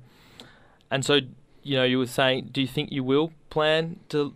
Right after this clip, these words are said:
to look for him, you know, even if it's just for sort of a research sort of point, and,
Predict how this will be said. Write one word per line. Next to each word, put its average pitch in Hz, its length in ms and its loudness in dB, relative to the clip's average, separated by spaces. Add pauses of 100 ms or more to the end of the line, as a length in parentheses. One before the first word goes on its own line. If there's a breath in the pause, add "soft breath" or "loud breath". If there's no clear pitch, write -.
to 143 120 -4
look 143 220 -4
for 147 240 2
him, 143 120 -2
you 135 200 -2
know, 131 120 0
even 131 180 -2
if 127 100 -4
it's 131 140 -8
just - 220 -6
for 131 120 -4
sort 127 160 -2
of 123 80 -2
a 127 60 -2
research 127 760 -2
sort 139 240 -2
of 127 140 -4
point, 139 440 -6
and, 113 280 -6